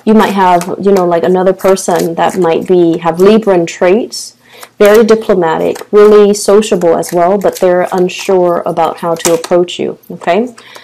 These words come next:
Um, so that's what I'm feeling here. Yeah, there's definitely new passion that you've got coming into the picture. I feel for some of you, you might have emerged from, like, a separation,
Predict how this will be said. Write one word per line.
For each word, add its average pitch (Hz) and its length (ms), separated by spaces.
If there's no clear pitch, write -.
Um, 180 260
so 208 140
that's 208 260
what 214 120
I'm 185 140
feeling 196 380
here. 170 360
Yeah, 180 180
there's 208 300
definitely 196 340
new 180 180
passion 170 540
that 165 180
you've 175 160
got 160 320
coming 175 320
into 175 200
the 160 80
picture. 156 480
I 202 120
feel 240 680
for 233 240
some 196 300
of 208 180
you, 170 460
you 196 180
might 202 340
have 190 300
emerged 190 760
from, 180 240
like, 160 320
a 165 80
separation, 190 1040